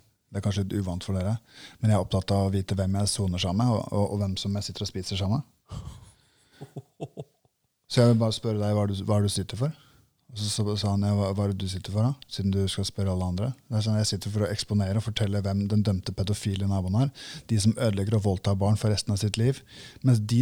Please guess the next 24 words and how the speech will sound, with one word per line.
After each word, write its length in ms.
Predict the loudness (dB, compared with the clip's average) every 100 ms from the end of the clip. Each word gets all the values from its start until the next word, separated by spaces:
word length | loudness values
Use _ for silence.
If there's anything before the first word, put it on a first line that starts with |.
| 4
skal 160 | 2
gå 80 | 2
i 60 | 2
et 80 | 2
evig 220 | -2 -2
fengsel 340 | -2 0 0
ute, 220 | 0 0 2
mens 160 | 2 2
han 140 | 0 -2
skal 80 | -2
sitte 240 | -2 0 2
her, 240 | 2 0 -6 -2
eller 160 | 0 4
dere, 300 | 4 4 2 0
som 240 | -2 2
er 80 | 2 2
dømte 240 | 0 -2
pedofile, 480 | -2 -2 0 0 -2 -4 -10 -16
skal 220 | -4 -2 0
sitte 240 | 0 4
her 160 | 4 6
inne 160 | 4 2
og 160 | 0 0
spise 240 | -2 -2